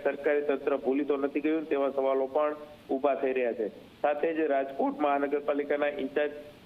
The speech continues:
અ, ચીફ ફાયર ઓફિસર રહેલા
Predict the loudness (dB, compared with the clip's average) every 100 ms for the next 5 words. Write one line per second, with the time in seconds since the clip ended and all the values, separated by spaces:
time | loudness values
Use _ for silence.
0 | -20 -10 0 0 0 -2 -4 0 2 2
1 | 2 0 0 2 0 -2 -10 -18 -14 -2
2 | 2 4 2 2 2